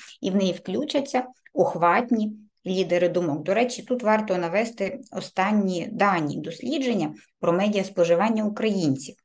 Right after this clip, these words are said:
U S A D Internews за дві тисячі двадцять третій рік. Так от, е,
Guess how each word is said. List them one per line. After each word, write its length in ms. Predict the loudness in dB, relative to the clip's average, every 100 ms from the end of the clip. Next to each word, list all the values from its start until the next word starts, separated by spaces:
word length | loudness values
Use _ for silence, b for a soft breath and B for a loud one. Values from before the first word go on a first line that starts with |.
| _
U 120 | -4
S 200 | -2 0
A 160 | -2 -2
D 220 | -4 -4
Internews 440 | -2 2 4 2 0
за 80 |
дві 180 | -6 -6
тисячі 300 | -4 -4 -2
двадцять 360 | -2 -2 -4 -6
третій 380 | -4 -6 -6 -8
рік. 300 | -8 -10 -18 B B B B
Так 140 | -4 0
от, 300 | 2 2 0 0
е, 460 | 2 4 4 2